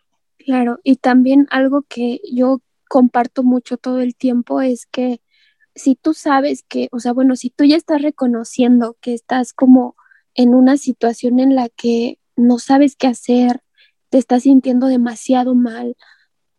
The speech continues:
que de verdad recurras a pedir ayuda. O sea, yo, yo el objetivo que tengo con este podcast es dejar de, de, de creer que es malo, eh, pedir ayuda,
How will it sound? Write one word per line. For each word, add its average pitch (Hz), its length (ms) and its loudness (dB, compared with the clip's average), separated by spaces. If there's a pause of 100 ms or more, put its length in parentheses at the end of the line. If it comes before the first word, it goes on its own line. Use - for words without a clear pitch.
(260)
que 240 140 2
de 254 100 2
verdad 269 280 2 (180)
recurras 277 680 0
a 233 60 -8
pedir 247 300 -2
ayuda. 254 480 -2
O 233 120 -6
sea, 233 360 -4 (760)
yo, 294 360 2 (140)
yo 294 360 2
el 269 240 2
objetivo 262 680 -4
que 247 120 -6
tengo 262 260 -2
con 247 200 -4
este 254 240 -8
podcast - 640 -10 (460)
es 247 300 2
dejar 240 460 -2
de, 247 380 -2 (260)
de, 247 320 -6
de 233 140 -4
creer 220 560 -4
que 247 200 -2
es 240 160 -4
malo, 233 500 -2 (380)
eh, 226 420 -2
pedir 233 280 0
ayuda, 233 640 -2